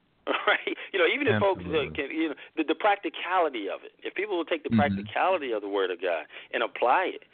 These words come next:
Speaker 1: I think it's just so tremendous. So these,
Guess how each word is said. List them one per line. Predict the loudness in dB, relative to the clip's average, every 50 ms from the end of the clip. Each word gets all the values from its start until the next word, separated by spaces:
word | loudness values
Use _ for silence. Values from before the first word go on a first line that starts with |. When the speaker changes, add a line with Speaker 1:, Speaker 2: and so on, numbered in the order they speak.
| -20 -20 _ _
Speaker 1:
I | -4 -2
think | -2 -2 -4 -4
it's | -6 -4 -2
just | -2 0 0 -2 -4 -10 -18 -20 _ _ _ _ _ -2
so | -2 -2 -2
tremendous. | -2 -6 -8 -10 -12 -16 -18 -20 _ -20 -20 -20 _ 0
So | 4 4 4 4 2 0 -6 _ _ _ _ _ _ _ _ _ _ _ _ -10
these, | -10 -10